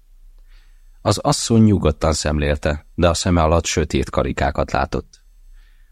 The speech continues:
Az asztalon fényképalbum hevert. Patrik biztos volt benne, hogy Anders gyerekkori fényképeit találná benne. Nehéz volt idejönni az alig néhány napja halott fiát sirató anyához.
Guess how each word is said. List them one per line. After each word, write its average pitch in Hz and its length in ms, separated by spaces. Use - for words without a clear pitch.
Az - 160
asztalon 98 500
fényképalbum 67 800
hevert. - 520
Patrik 104 360
biztos 123 380
volt 90 180
benne, 92 220
hogy 87 220
Anders 85 460
gyerekkori 73 440
fényképeit 65 580
találná 69 440
benne. 67 440
Nehéz 80 420
volt 67 220
idejönni 76 640
az - 220
alig 90 280
néhány 80 380
napja 69 300
halott 71 300
fiát 73 380
sirató 73 520
anyához. 71 640